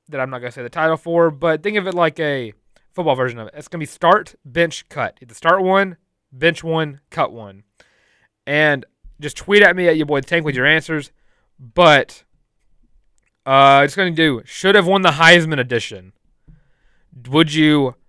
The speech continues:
start Deshaun Watson? Uh, it's, d-, d-, I'm messed this up completely. So it's between Deshaun Watson, Trevor Lawrence,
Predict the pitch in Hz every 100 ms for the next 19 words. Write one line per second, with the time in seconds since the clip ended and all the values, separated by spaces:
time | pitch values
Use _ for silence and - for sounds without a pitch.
0 | _ - - - 151 190 - 165 156 185
1 | 190 170 135 - 135 131 _ _ _ _
2 | _ _ _ _ _ _ _ _ _ _
3 | _ - 139 131 123 185 143 - 165 156
4 | 127 - _ - 165 170 113 - 139 143
5 | - 156 160 139 - 127 107 143 135 104
6 | - _ _ - 165 - 208 190 147 180
7 | 202 202 180 170 185 165 - - 175 180
8 | 156 156 143 139